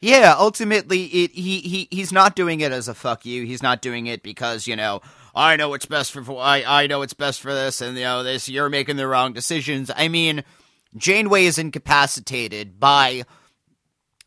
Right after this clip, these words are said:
for all they know, she is about to die. She is not finishing the episode. Um, you know, it,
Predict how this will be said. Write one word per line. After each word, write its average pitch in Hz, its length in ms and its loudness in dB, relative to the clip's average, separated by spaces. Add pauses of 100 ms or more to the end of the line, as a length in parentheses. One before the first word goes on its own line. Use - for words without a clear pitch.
for 180 220 4
all 202 200 10
they 185 180 6
know, 139 240 -2
she 165 260 -4
is 147 140 0
about 127 340 2
to 123 80 -14
die. 107 340 2
She 127 160 -10
is 110 120 -10
not 120 220 2
finishing 110 440 -6
the 104 160 -8
episode. 101 800 -6
Um, 95 500 -2 (380)
you 113 140 -6
know, 107 220 -4
it, 113 100 -6